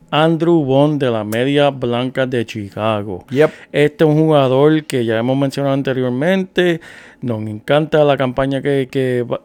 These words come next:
Speaker 1: va a hacer ahora en el veinte veintiuno. Este hombre ya se sabe que va a ser establecido, al menos que se lesione de aquí a la semana que viene.
Speaker 2: Ujú.
Speaker 1: Él va a ser el bateador designado de Chicago.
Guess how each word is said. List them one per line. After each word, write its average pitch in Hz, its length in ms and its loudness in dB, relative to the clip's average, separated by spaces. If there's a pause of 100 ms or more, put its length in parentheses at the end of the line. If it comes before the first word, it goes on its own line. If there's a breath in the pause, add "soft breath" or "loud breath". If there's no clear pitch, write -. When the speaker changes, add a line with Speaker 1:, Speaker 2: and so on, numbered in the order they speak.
Speaker 1:
va 131 180 -4
a - 20 0
hacer 131 240 -2
ahora 131 260 0
en 127 60 -4
el 127 80 -4
veinte 131 280 -4
veintiuno. 151 840 0 (640 soft breath)
Este 185 340 2
hombre 180 400 2
ya 151 160 2
se 165 160 -2
sabe 156 320 4
que 139 140 -2
va 123 140 0
a - 20 -8
ser 147 160 -2
establecido, 143 920 0
al 123 160 -2
menos 147 200 0
que 175 120 -2
se 170 120 2
lesione 156 400 2
de 143 60 4
aquí 135 180 0
a 147 60 4
la 135 80 0
semana 143 260 -2
que 147 100 0
viene. 127 400 0
Speaker 2:
Ujú. 127 380 -12
Speaker 1:
Él 151 200 2
va 156 80 4
a 139 40 0
ser 165 220 0
el 151 80 2
bateador 127 420 -2
designado 147 720 -2
de 139 140 -4
Chicago. 113 640 -4